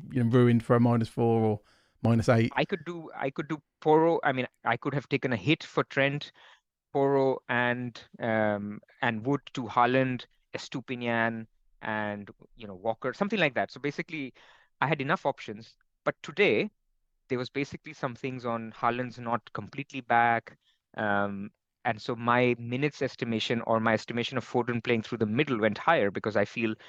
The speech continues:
Speaker 2: if De Bruyne will come on, last game he came on for Alvarez, so maybe if Foden plays the full game. So am I being too pessimistic against Newcastle, who have looked really bad? And then I also thought of this alternative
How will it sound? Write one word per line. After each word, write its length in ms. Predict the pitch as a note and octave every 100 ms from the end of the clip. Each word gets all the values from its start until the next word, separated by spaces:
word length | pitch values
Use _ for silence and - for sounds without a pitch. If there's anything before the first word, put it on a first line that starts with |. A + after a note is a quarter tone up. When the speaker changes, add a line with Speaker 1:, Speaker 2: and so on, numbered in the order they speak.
| - - -
Speaker 2:
if 140 | A2+
De 100 | A#2+
Bruyne 300 | A2+ B2+ C#3
will 100 | C3
come 220 | A2+ A2+
on, 180 | G#2+ G#2+
last 240 | G#2+ A2+ -
game 160 | A#2
he 80 | A#2
came 200 | - G#2+
on 120 | G#2+
for 120 | - -
Alvarez, 500 | C3+ D#3 B2 A2 G#2+ - -
so 120 | - A2
maybe 220 | G#2+ A#2
if 80 | -
Foden 520 | G#2+ - A2+ A2 A2+
plays 220 | A2 G#2
the 100 | G#2
full 220 | - D3
game. 260 | B2 A#2 G#2+
So 120 | -
am 100 | A2
I 120 | A2+
being 200 | A2+ A#2
too 140 | A2+ -
pessimistic 600 | A#2 - A2+ A2+ - A2
against 360 | G#2 G#2+ -
Newcastle, 460 | A#2 A#2 G#2 - G#2+
who 100 | A#2
have 140 | A2 G2+
looked 220 | G#2+ -
really 180 | G#2+ A2
bad? 360 | C3+ C3+ A2 - - - - - _ _ -
And 320 | A#2+ A#2 A2+
then 140 | D3 E3+
I 40 |
also 240 | D#3 D#3
thought 200 | - C#3+
of 80 | C3+
this 140 | C#3 -
alternative 680 | C#3+ - D#3+ A#2 - A#2